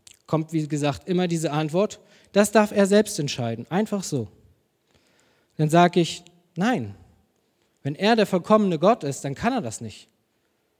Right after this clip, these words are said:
Er braucht nämlich ein Opfer, um dich gerecht zu sprechen. Welcher Richter auf dieser Welt, der unparteiisch ist, würde einen Mörder einfach so freisprechen, ohne Grundlage, ohne einen Sündenbock, ohne jemanden,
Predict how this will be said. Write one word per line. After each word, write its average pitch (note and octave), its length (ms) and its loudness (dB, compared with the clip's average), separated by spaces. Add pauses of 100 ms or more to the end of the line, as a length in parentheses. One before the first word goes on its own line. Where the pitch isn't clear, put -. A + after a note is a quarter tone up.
(380)
Er G3 120 4
braucht F#3+ 320 2
nämlich F3+ 300 0
ein D#3 220 -4
Opfer, F#3 680 -2 (380)
um G3+ 140 0
dich A#3+ 220 -2
gerecht C#4+ 340 -2
zu - 80 -2
sprechen. B2 480 -4 (520)
Welcher B3+ 480 4
Richter F3 420 0
auf D#3+ 160 -6
dieser A#3+ 300 2
Welt, D3+ 420 0
der D3+ 260 -2 (200)
unparteiisch D3 760 0
ist, E3+ 300 -10 (240)
würde G3 240 6
einen E3+ 300 2
Mörder G3 500 4
einfach B3+ 380 2
so B3+ 240 -2
freisprechen, G#3 800 -2 (440)
ohne C#4+ 300 4
Grundlage, E3 760 -2
ohne C#4+ 380 0
einen A3+ 260 2
Sündenbock, F#3 800 -4 (840)
ohne A#3 240 2
jemanden, F#3+ 680 -2